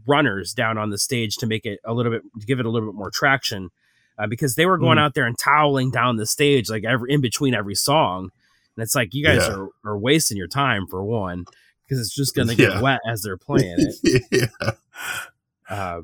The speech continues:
Speaker 1: but yeah, and it, it, it, so it, it's, uh, is for a band that likes to jump around as much as Nonpoint, like, I could definitely understand his, uh, apprehension.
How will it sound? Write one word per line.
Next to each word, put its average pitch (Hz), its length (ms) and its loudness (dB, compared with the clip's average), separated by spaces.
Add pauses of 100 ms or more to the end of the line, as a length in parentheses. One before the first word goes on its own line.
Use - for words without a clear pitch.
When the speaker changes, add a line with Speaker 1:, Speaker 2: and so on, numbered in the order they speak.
(120)
Speaker 1:
but 113 120 -4
yeah, 107 180 0
and 123 160 2
it, 135 100 0
it, 165 180 0
it, 180 220 2
so 208 160 6
it, 185 300 0 (140)
it's, 175 420 -2
uh, 165 120 4
is 160 220 0
for 190 200 2
a 175 60 6
band 202 280 4
that 139 160 -2
likes 143 220 2
to 139 60 -2
jump 135 280 2
around 123 180 4
as 110 80 0
much 117 180 -2
as 104 80 -4
Nonpoint, 110 500 -2
like, 107 120 -6
I 127 100 2
could 127 140 -2
definitely 120 280 0
understand 104 420 -2
his, 104 240 -4
uh, 95 240 -6
apprehension. 92 720 -6